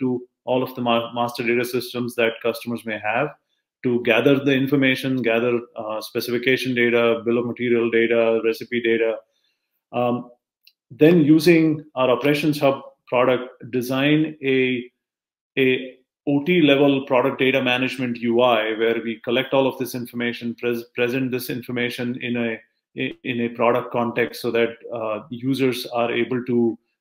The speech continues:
then decide on whether they just, um, transfer all of the master specifications down to their execution systems, or they deviate from it, or go through some quality permits that they may acc-, uh, that,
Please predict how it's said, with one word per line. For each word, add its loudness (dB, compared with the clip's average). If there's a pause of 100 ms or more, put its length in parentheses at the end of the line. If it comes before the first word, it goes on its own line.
(160)
then -2
decide 2
on 2
whether 4
they 2
just, -6 (220)
um, -10 (220)
transfer 2
all 4
of -2
the -4
master -4
specifications -4
down -2
to 0
their 2
execution -8
systems, -6
or -2
they 0
deviate 0
from -6
it, 0 (420)
or 0
go 4
through 0
some -2
quality 2
permits 0
that 0
they 0
may 0
acc-, -2 (140)
uh, -2 (240)
that, -4